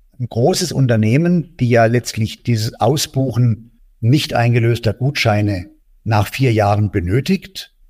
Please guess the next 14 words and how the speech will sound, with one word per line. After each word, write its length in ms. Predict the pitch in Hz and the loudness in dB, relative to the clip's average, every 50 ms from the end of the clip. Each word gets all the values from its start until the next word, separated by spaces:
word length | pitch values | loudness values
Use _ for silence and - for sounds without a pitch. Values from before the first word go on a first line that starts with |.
| _ _ _ | _ _ _
um 480 | - 131 131 127 123 120 113 - - - _ _ _ _ _ - | 0 2 2 4 2 0 -2 -6 -14 -20 _ _ _ _ _ -6
eine 240 | 120 120 117 - 113 | -4 -2 0 2 2
ausreichende 500 | 143 143 - 120 117 117 117 113 117 113 | 2 2 2 2 2 2 2 0 -2 -2
Profitabilität 1080 | - 117 113 - - 113 - 110 104 107 104 104 101 - 151 175 175 175 - - - 104 | 0 -2 -2 -2 -2 -2 -2 -2 0 -2 -2 -4 -2 0 0 0 0 -2 -6 -4 -2 -2
darzustellen. 1000 | 95 104 - - 117 104 - - 101 95 110 143 175 196 196 220 233 220 - _ _ _ _ _ | -2 -2 -2 -4 -6 -6 -6 -6 -4 -2 0 0 0 -2 -4 -4 -8 -12 -14 _ _ _ _ _
Aber 800 | - 107 117 131 151 185 190 190 - - - - - _ _ _ _ | -2 0 0 2 2 2 0 0 -2 -4 -10 -16 -20 _ _ _ _
es 160 | - 120 - | -8 -4 -2
macht 220 | 131 127 120 - - | -2 -2 -2 -2 -6
einen 80 | 127 | -4
Unterschied, 760 | - 135 147 156 165 131 - - 151 151 147 151 - - - _ _ _ _ _ _ _ | -2 0 0 0 0 -2 -2 -2 -2 -2 -2 -4 -10 -16 -18 _ _ _ _ _ _ _
wie 180 | 120 127 135 | 0 2 4
man 240 | 131 127 127 123 - | 4 4 2 2 0
kommuniziert. 760 | - 123 120 123 127 120 110 - - - 120 101 92 - - | 0 0 2 2 2 0 -2 -2 -2 -2 0 -2 -2 -4 -6
Und 400 | - 110 107 104 - - - | -4 -4 -4 -4 -6 -12 -18